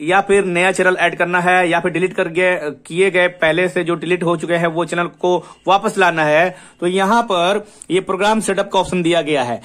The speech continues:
ये प्रोग्राम सेटअप वाले ऑप्शन पर क्लिक करके हम लोग डीडी स्पोर्ट्स चैनल को ऐड करेंगे। तो सबसे पहले हम यहाँ पर रिमोट का जो ये बटन है इसको हम नीचे लाएंगे, इसको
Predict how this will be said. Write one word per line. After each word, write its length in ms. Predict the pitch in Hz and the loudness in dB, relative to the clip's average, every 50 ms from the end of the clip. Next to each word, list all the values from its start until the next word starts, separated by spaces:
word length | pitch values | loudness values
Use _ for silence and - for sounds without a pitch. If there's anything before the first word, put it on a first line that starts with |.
| - - - - _ 151 | -14 -20 -20 -8 _ -2
ये 180 | 180 190 214 226 | 0 0 0 0
प्रोग्राम 360 | 220 214 185 185 208 226 233 | 0 -2 0 0 2 0 0
सेटअप 300 | - 214 196 208 208 196 | 0 0 -2 -2 0 0
वाले 160 | 214 208 208 - | 0 0 0 0
ऑप्शन 280 | 160 180 156 - 202 | -2 -2 0 -2 -2
पर 120 | 190 202 185 | -2 -2 -2
क्लिक 260 | - 196 196 190 196 | 0 0 0 0 0
करके 280 | 208 196 185 185 196 196 | -2 -4 -2 0 0 0
हम 220 | 190 190 190 185 | 2 0 0 0
लोग 200 | 185 190 175 165 | 0 0 0 -2
डीडी 240 | 160 170 165 180 180 175 180 | -2 0 0 0 0 0 -2
स्पोर्ट्स 320 | 170 - 170 180 185 185 - | -4 -2 -2 -2 -2 -2 -2
चैनल 180 | 180 175 175 | -2 -2 -2
को 140 | 151 170 151 | -2 -2 -2
ऐड 180 | 151 156 151 170 | -2 -2 -2 -4
करेंगे। 440 | 170 175 175 180 175 190 208 220 220 - - - - - - | -4 -4 -2 -2 0 0 -2 -2 -4 -8 -14 -20 -20 -8 -4
तो 80 | 190 196 | -2 0
सबसे 260 | 202 220 - - 233 | 0 0 0 0 0
पहले 240 | 226 233 220 220 214 | 0 0 0 0 0
हम 160 | 214 208 208 | 0 0 0
यहाँ 220 | 208 202 202 202 202 | 0 2 2 0 0
पर 280 | 214 208 202 202 - - 175 180 | 2 2 0 0 0 -2 -2 -2
रिमोट 380 | 170 170 175 185 202 202 180 | -2 0 0 0 0 -2 0
का 160 | - 202 196 190 | 2 2 2 4
जो 140 | 175 185 180 | 4 2 2
ये 140 | 175 190 196 | 2 2 2
बटन 240 | 185 190 190 190 185 | 2 0 0 0 0
है 140 | 190 190 185 | 0 0 0
इसको 320 | 175 - - 185 185 185 | -2 -2 0 0 2 2
हम 240 | 180 180 180 180 165 139 | 2 0 -2 -6 -8 -8
नीचे 320 | 151 156 156 151 180 190 | -8 -8 -6 -4 -2 0
लाएंगे, 300 | 185 180 180 180 175 175 | 2 2 2 2 0 -2
इसको 380 | 165 160 - - 175 185 190 - | -4 -4 -4 -4 -4 -4 -4 -6